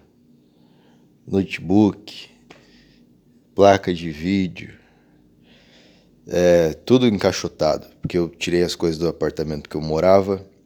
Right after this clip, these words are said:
Elas tão na casa da minha mãe agora. E amanhã eu vou levar isso pra São Paulo.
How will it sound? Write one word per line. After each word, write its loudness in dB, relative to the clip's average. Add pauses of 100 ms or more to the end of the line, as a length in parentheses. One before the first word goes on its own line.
(920)
Elas 2
tão -2
na -6
casa 0
da -2
minha -2
mãe 0
agora. 4 (800)
E -4
amanhã 0
eu -4
vou -8
levar -6
isso -10
pra -8
São -6
Paulo. -4